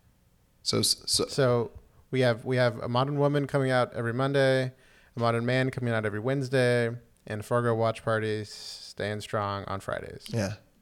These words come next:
Speaker 1: Too, so much content for you. You can't get enough of the Modern Network content.
Speaker 2: So much content. We also have a YouTube channel.
Speaker 1: Yeah.
Speaker 2: Apparently, none of our listeners watch our YouTube
Speaker 1: No.
Speaker 2: videos. You should do that.
Speaker 1: Yeah.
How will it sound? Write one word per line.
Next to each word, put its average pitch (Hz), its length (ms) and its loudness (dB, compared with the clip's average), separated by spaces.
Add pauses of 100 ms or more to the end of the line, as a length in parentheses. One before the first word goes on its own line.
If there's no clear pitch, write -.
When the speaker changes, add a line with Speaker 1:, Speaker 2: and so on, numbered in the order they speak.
(220)
Speaker 1:
Too, 135 240 6
so - 200 4
much 139 200 4
content 131 380 4
for 110 120 2
you. 101 120 2
You 101 80 -2
can't 131 200 2
get 123 100 0
enough 117 300 4
of - 280 -6
the 113 100 2
Modern 110 280 4
Network 110 340 -2
content. 110 420 -2 (800)
Speaker 2:
So - 260 -6
much 214 200 -2
content. 175 340 -4
We 113 80 -2
also 151 220 2
have 196 80 4
a 135 60 2
YouTube 139 360 -6
channel. - 240 -6
Speaker 1:
Yeah. 117 200 2 (960)
Speaker 2:
Apparently, 190 440 2
none 160 140 2
of 180 80 0
our 175 100 2
listeners 156 720 0 (260)
watch 139 300 4
our 156 100 6
YouTube 147 360 -2
Speaker 1:
No. 117 120 4
Speaker 2:
videos. 62 380 -4 (160)
You 156 80 -6
should 151 180 -4
do 190 120 0
that. 156 180 2
Speaker 1:
Yeah. 254 280 4